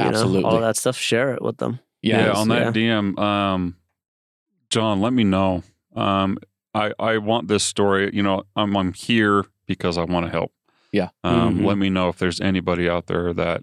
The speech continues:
Speaker 3: um, is going through something like that, that just needs somebody to talk to.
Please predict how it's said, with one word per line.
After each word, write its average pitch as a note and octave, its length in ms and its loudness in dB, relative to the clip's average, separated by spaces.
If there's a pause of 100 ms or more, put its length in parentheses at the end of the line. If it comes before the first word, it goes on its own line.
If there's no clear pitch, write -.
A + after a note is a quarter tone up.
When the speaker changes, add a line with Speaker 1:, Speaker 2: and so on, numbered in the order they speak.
(140)
Speaker 3:
um, E2+ 460 0
is F2+ 120 0
going F2+ 260 0
through - 140 -6
something - 300 -4
like E2+ 200 -4
that, F#2 180 -4
that F2 80 -6
just F#2+ 220 -4
needs F#2+ 160 0
somebody F2 280 -4
to E2 60 -12
talk E2+ 260 -2
to. E2 220 -8